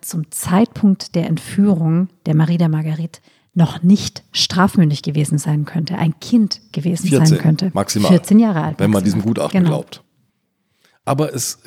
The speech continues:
Speaker 2: gab ja noch andere Piraten und du hast ja schon gesagt, es ist noch ein anderer Pirat in Deutschland verhaftet worden,
Speaker 1: Ja.
Speaker 2: verurteilt worden und
Speaker 1: Ja.
Speaker 2: saß im Gefängnis. Dort hast du ihn besucht.
Speaker 1: Genau, dort habe ich ihn besucht und er sagte mir,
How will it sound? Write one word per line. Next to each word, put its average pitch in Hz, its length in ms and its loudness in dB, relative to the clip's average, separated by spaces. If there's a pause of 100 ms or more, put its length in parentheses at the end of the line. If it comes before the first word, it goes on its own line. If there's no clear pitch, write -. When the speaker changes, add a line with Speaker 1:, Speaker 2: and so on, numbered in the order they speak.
Speaker 2:
gab 131 220 2
ja 180 80 6
noch 147 320 2
andere 120 340 4
Piraten 95 640 -4
und 120 220 -2
du 113 40 0
hast 117 100 -4
ja 117 100 0
schon 120 240 -4
gesagt, 95 640 -4
es - 200 -2
ist - 400 -2
noch 113 140 -2
ein 110 160 0
anderer 120 400 0
Pirat 95 720 -2
in 113 240 2
Deutschland 98 480 0
verhaftet 80 480 -6
worden, 131 320 0
Speaker 1:
Ja. 175 240 0 (140)
Speaker 2:
verurteilt 110 680 -2
worden 131 360 0
und - 100 -4
Speaker 1:
Ja. 87 140 2
Speaker 2:
saß 185 120 -2
im 107 100 -8
Gefängnis. 104 480 -2
Dort - 160 -12
hast - 200 -14
du 98 40 -6
ihn 113 120 -4
besucht. 110 400 -6
Speaker 1:
Genau, 185 280 4
dort 156 220 -2
habe 165 140 -4
ich 170 100 -10
ihn 175 140 -4
besucht 180 720 -4 (400)
und 170 300 -4
er 226 280 0
sagte 147 420 -10
mir, 151 440 -4